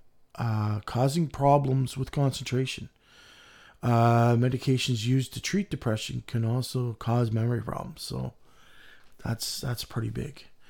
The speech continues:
Um, depression, low self-esteem, huge one. I've dealt with this. Uh, when a person becomes unable to effectively carry out responsibilities,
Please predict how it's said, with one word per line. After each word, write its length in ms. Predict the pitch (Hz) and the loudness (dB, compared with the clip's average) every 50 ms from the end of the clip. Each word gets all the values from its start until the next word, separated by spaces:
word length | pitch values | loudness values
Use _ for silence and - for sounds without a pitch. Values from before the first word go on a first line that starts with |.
| - - - - - - - - - - - - _ - | -20 -20 -20 -20 -20 -20 -20 -20 -20 -20 -20 -20 _ -2
Um, 560 | 170 160 160 165 165 156 156 151 143 127 - - _ _ _ _ _ _ _ _ _ _ _ _ _ | 2 2 4 4 4 4 2 2 0 -2 -6 -10 _ _ _ _ _ _ _ _ _ _ _ _ _
depression, 640 | - - 143 - 147 127 113 - - 104 117 120 127 - - _ _ - | -6 -4 -2 0 2 2 2 0 -4 -6 -8 -8 -10 -14 -18 _ _ -6
low 300 | - 135 139 143 139 139 | 0 4 6 6 8 6
self-esteem, 600 | 123 - - 127 113 - - 113 - - - - 135 131 127 - _ _ - - - - | 6 4 2 2 2 0 -4 -10 -10 -12 -14 -14 -18 -20 -20 -20 _ _ -20 -20 -6 0
huge 360 | - 170 175 170 160 139 113 110 | 2 4 6 6 6 4 2 -2
one. 240 | 98 107 110 117 - - - - - - - - - - - - | -4 -6 -8 -12 -16 -20 -20 -20 -20 -20 -20 -20 -20 -20 -14 -6
I've 220 | - 117 113 113 104 | -2 0 0 0 -2
dealt 180 | 110 110 135 | -4 -8 -8
with 120 | 143 123 - | -10 -12 -12
this. 420 | - - - - - - - - - - - - - - - - - - - - - - - _ - | -10 -10 -10 -12 -12 -14 -14 -16 -18 -20 -20 -20 -20 -20 -20 -20 -20 -20 -20 -20 -20 -20 -12 _ 4
Uh, 280 | 143 139 139 143 143 | 8 10 12 12 12
when 160 | 139 147 147 | 10 8 6
a 20 | 143 | 6
person 300 | - 180 180 - 180 170 | 4 2 2 2 2 2
becomes 480 | 156 151 - 151 147 147 139 127 - - | 2 2 4 4 6 6 4 4 2 2
unable 600 | - 139 139 139 - 143 139 135 139 135 135 131 | 2 4 4 4 2 2 2 2 4 4 2 2
to 180 | 127 - 123 117 | 0 -2 -4 -4
effectively 480 | 104 - - 156 - - 147 127 131 | -2 -2 -4 -4 -4 -4 -4 -2 -4
carry 380 | 120 - - 131 131 131 123 123 | -2 0 2 2 4 4 4 4
out 100 | 120 - | 2 0
responsibilities, 880 | 98 98 - - 120 117 110 - 110 110 120 117 117 120 117 113 - | -4 -6 -4 -4 -2 -2 -2 -4 -4 -2 -2 0 0 0 -2 -2 -6